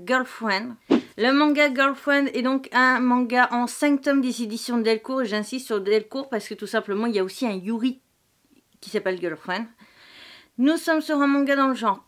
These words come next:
comédie et romance. La série est un seinen, euh, qui date de deux mille quatre au Japon et de juin deux mille huit en France. Et nous sommes sur une série âge conseillé aux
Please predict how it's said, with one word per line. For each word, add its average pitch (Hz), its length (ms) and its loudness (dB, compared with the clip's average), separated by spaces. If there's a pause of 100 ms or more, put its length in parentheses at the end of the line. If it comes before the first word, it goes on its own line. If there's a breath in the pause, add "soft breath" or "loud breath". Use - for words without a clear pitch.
comédie 320 580 0 (100)
et 302 180 -2
romance. 247 600 0
La 220 260 2
série 226 380 -4
est 190 120 -6
un 185 120 -4
seinen, 220 640 -2 (120)
euh, 180 220 -4
qui 175 160 -14
date 190 220 -6
de 170 60 -8
deux 160 120 -6
mille 269 220 2
quatre 190 200 -4
au 202 60 -8
Japon 208 400 -4
et 190 100 -2
de 185 120 0
juin 226 320 -4
deux 190 100 -6
mille 185 180 -8
huit 190 300 -12
en 202 140 -4
France. 208 420 -4 (360 loud breath)
Et 302 100 4
nous 302 100 4
sommes 302 200 0
sur 285 200 -2
une 269 80 2
série 254 460 -6
âge 240 180 0
conseillé 220 640 -4
aux 277 180 -4